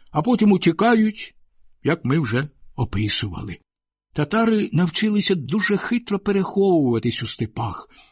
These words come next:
дотепно обдурюють козаків, які завзято женуться за ними, бо знають, що татар не більше п'ятисот чи шістисот. Козаки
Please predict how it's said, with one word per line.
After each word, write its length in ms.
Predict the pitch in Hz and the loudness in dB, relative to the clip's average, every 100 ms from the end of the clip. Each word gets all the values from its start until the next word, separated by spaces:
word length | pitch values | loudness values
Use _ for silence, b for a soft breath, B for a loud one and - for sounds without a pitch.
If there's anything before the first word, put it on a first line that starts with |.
| b | b
дотепно 680 | 117 117 151 - 233 - 220 | -4 -2 -2 0 -2 0 0
обдурюють 800 | 196 165 139 269 262 220 156 135 | 2 0 2 4 6 6 4 2
козаків, 720 | - 156 151 135 226 254 151 B B B - | 0 2 2 2 4 4 2 B B B -4
які 240 | 151 196 | 0 2
завзято 640 | 143 175 135 123 240 226 | 2 2 2 2 0 2
женуться 560 | 165 165 202 262 214 208 | 4 4 4 2 2 2
за 160 | 196 165 | 4 4
ними, 260 | 156 139 | 4 4
бо 160 | 135 151 | 4 2
знають, 440 | 120 160 208 220 | 2 0 2 0
що 360 | - 151 165 165 B B B _ | -2 0 0 0 B B B _
татар 400 | - 180 247 262 | -2 0 2 2
не 140 | 220 214 | 4 2
більше 760 | 160 233 208 - 147 117 110 113 - _ | 2 2 2 2 2 2 -2 -4 -12 _
п'ятисот 640 | - 226 - 156 - 202 202 | -2 -2 0 0 0 -2 -4
чи 440 | - 127 113 117 123 165 - | -4 -2 -2 -6 -10 -10 -2
шістисот. 800 | 170 - - 117 - 160 156 B B B B B | 0 0 0 0 0 0 -2 B B B B B
Козаки 680 | - 147 143 139 254 240 - | -2 0 0 2 2 2 0